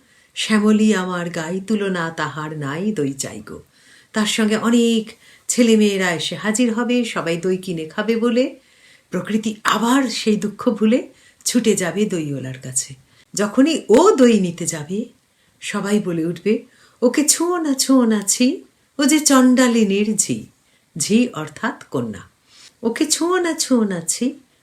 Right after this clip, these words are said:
ও যে চণ্ডালিনীর ঝি। নষ্ট হবে যে দই,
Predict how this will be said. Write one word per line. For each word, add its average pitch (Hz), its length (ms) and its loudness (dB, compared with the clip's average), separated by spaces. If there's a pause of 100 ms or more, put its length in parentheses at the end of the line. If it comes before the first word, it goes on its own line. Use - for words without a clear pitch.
(140)
ও 208 80 -4
যে 226 160 0
চণ্ডালিনীর 170 840 -6
ঝি। 165 340 -8 (540)
নষ্ট 247 460 2
হবে 240 420 0
যে 214 200 0
দই, 185 320 -2